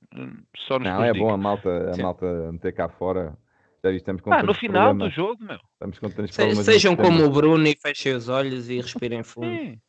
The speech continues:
Speaker 1: fazer um
Speaker 3: Durante
Speaker 1: ó.
Speaker 3: dez
Speaker 1: Ah,
Speaker 3: minutos.
Speaker 1: <laughs> outra
Speaker 2: Estamos com
Speaker 1: coisa que já est-, já est-, já estamos aqui, ah, quase a vinte minutos do, do, do final. Ahm, também gostava de fazer uma pergunta,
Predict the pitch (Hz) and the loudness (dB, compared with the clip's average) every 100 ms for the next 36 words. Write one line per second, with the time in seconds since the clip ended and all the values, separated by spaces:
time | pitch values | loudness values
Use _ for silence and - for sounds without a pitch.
0 | - 135 139 131 113 135 143 - 143 139 | -10 -4 -4 -2 0 0 0 -4 -6 -4
1 | 139 135 131 123 117 104 95 - - 233 | -2 2 4 4 4 0 -4 -10 -10 -8
2 | 208 - - 587 - 571 - - - - | -10 -10 -12 -12 -18 -20 -20 -14 -12 -10
3 | - - 170 180 175 180 139 117 101 95 | -4 2 4 4 6 6 6 2 -4 -2
4 | - 139 - - 120 143 - _ - 117 | -2 -2 -4 -14 -6 -6 -6 _ -12 -6
5 | 131 135 147 127 131 - 143 143 143 - | -4 -4 -6 -8 -8 -8 -8 -6 -8 -8
6 | 131 127 123 135 120 113 113 113 113 113 | -6 -6 -4 0 0 -2 -6 -10 -10 -8
7 | 110 - - 107 98 98 98 92 95 101 | -10 -12 -10 -8 -10 -12 -14 -14 -16 -14
8 | 107 90 80 - - - _ 131 120 117 | -10 -8 -10 -14 -18 -20 _ 2 4 4
9 | 110 101 101 98 _ 151 165 - 170 160 | 2 0 -4 -12 _ -4 -4 2 2 2
10 | - 160 160 151 147 - 123 104 87 80 | -4 -4 -2 -4 -6 -8 -10 -10 -12 -18